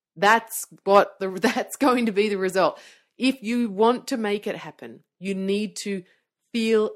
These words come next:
one thousand percent passionate about it. And if you don't, you need to manufacture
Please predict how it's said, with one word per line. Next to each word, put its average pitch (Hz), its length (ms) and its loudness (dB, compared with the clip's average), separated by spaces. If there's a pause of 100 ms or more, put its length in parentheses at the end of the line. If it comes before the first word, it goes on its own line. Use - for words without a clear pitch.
one 170 260 -2
thousand 180 440 -2
percent 233 340 -6
passionate 160 420 -10
about 143 300 -6
it. 190 120 -10
And 156 140 -8
if - 180 -10
you 240 120 -4
don't, 262 340 0
you 214 100 -6
need 202 280 -4
to 185 80 -6
manufacture 277 1040 -4